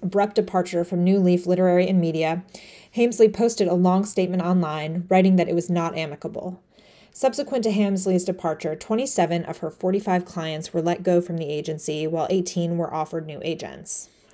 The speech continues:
Hamesley writes, "Thank you to everyone who has reached out these past few days following my sudden and unexpected departure from New Leaf Literary and Media.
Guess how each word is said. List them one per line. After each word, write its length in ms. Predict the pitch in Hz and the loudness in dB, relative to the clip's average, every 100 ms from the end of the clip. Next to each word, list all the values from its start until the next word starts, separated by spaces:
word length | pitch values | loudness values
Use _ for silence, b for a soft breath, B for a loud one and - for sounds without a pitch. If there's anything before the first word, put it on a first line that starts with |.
| B B B | B B B
Hamesley 420 | - 208 202 208 185 | 2 2 4 2 4
writes, 500 | 180 165 - - - B B B B B 240 | 4 2 -2 -10 -12 B B B B B 2
"Thank 200 | 269 285 | 2 2
you 80 | |
to 160 | 247 226 | 0 2
everyone 400 | 214 254 214 190 | 4 4 4 4
who 120 | 185 | 2
has 160 | 180 190 | 0 2
reached 260 | 208 - | 2 2
out 220 | 233 185 185 | 2 2 2
these 160 | 185 | -2
past 340 | - 202 208 - | -2 -2 -2 -2
few 140 | 220 | 2
days 320 | 175 170 170 | 4 2 0
following 340 | - 185 190 180 | 0 2 4 4
my 140 | 165 | 0
sudden 320 | - 196 226 | -2 0 2
and 120 | 175 - | 0 0
unexpected 600 | 185 196 - 180 180 180 | -2 -2 -6 -8 -6 -6
departure 460 | 180 - 175 165 | -6 -4 -4 -6
from 160 | - 165 | -6 -2
New 240 | 170 185 | 2 4
Leaf 280 | 175 170 175 | 4 0 0
Literary 440 | 170 165 165 165 | -2 0 0 -2
and 120 | 156 156 | -2 -4
Media. 440 | 160 151 - | -4 -4 -8